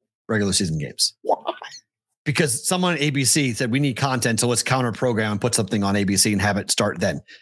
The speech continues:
Speaker 1: Dumbest idea I've heard in a very long time. Literally ma-, making sure that no one's watching the game. That's a brilliant idea. To make sure that no one's gonna watch the N B A, W N B A finals except the niche of the niche,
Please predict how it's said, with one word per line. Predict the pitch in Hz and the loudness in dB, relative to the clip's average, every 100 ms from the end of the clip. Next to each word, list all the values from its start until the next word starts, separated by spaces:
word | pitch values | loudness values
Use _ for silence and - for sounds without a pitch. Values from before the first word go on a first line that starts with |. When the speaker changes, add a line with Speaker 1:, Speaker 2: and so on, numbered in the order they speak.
| _ _ - 98 | _ _ -16 -6
Speaker 1:
Dumbest | 143 139 135 131 | -2 0 0 0
idea | 123 120 120 | 0 0 0
I've | 98 | 0
heard | 120 101 | 0 0
in | 92 | 0
a | |
very | 87 127 120 | 0 0 2
long | 113 110 101 | 0 0 0
time. | 135 139 135 120 - _ 104 | 0 2 0 -2 -8 _ -6
Literally | 101 113 170 156 131 120 101 - _ _ - | -2 2 2 2 0 0 -2 -8 _ _ -6
ma-, | 127 143 170 - 139 | 0 2 2 0 -2
making | 160 220 202 160 | 2 2 2 0
sure | - 214 147 | 0 0 0
that | 131 - | -2 -2
no | 113 151 185 226 226 | -2 0 0 2 0
one's | 190 165 139 | -2 -4 -4
watching | 139 123 123 | -4 -2 -2
the | 113 | -2
game. | 95 104 - | -4 -6 0
That's | 117 | 0
a | 113 - | 0 -4
brilliant | 156 208 196 165 | -2 0 2 0
idea. | 135 113 87 | 0 -2 -6
To | - - - 170 | -10 -18 -8 -2
make | 170 | 0
sure | 175 | 0
that | 147 | 0
no | 143 196 214 | 0 0 2
one's | 190 | 0
gonna | 165 156 | 0 0
watch | 151 139 | 0 0
the | 139 135 | -2 0
N | |
B | 123 | 0
A, | 123 | 0
W | 123 123 | 0 0
N | 120 | 0
B | |
A | 110 | 0
finals | 147 131 113 - - 131 | 2 2 0 -4 -6 -2
except | 127 135 127 | 0 0 0
the | 117 | 0
niche | 123 202 185 - | 2 2 2 0
of | 156 | -2
the | 127 | 0
niche, | 127 160 135 - | 2 2 2 -2